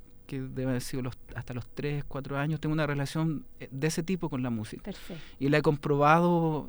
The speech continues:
Speaker 1: eh, s-, s-, siempre en mi vida posteriormente, porque todavía siento músicas, por ejemplo,
Speaker 2: Ah.
Speaker 1: ciertas canciones, y que me,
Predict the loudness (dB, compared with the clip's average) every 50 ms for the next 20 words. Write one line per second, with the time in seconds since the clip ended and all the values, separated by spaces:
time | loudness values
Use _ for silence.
0 | -10 -8 -6 -4 -2 -2 0 0 0 0 0 0 -2 -2 -4 -4 -6 -8 -12 -12
1 | -12 -12 -12 -12 -12 -12 -14 -16 -16 -16 -14 -10 2 4 4 4 6 4 2 2
2 | 2 2 2 2 2 2 0 0 -2 -4 -6 -6 -6 -4 -4 -2 0 0 0 0
3 | 0 -2 -4 -6 -6 -6 -6 -4 -4 -2 -2 -2 -4 -6 -10 -12 -12 -6 -2 0
4 | 0 0 0 0 0 -2 0 0 -2 -2 0 -2 0 2 4 4 4 2 0 -2
5 | -4 -4 -6 -8 -8 -8 -10 -10 -8 -6 -6 -4 -4 -4 -6 -8 -10 -10 -8 -8
6 | -8 -6 -6 -6 -6 -6 -6 -6 -6 -6 -6 -6 -6 -8 -8 -6 -6 -6 -6 -4
7 | -2 0 2 2 2 2 2 0 0 -2 -4 -8 -12 -18 -20 -14 -8 -8 -6 -4
8 | -2 0 0 2 2 2 2 0 0 0 0 -2 -2 -4 -4 -6